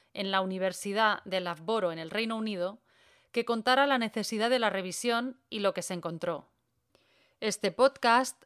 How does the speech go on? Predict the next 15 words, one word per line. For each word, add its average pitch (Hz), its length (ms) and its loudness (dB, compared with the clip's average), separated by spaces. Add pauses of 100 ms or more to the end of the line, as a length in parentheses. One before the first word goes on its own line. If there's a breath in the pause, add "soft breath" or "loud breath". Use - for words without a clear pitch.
ha 208 100 0
sido 269 320 4
traducido 220 680 0
por 180 160 -2
Laura 233 280 4
Samsó 247 640 -2 (280 soft breath)
y 220 100 -4
grabado 208 480 4
por 185 140 -2
Salomé 190 400 -2
Planas 220 460 -2
del 190 160 -6
Centro 233 360 -4
Cochrane 208 460 -4
Iberoamericano. 170 1000 -4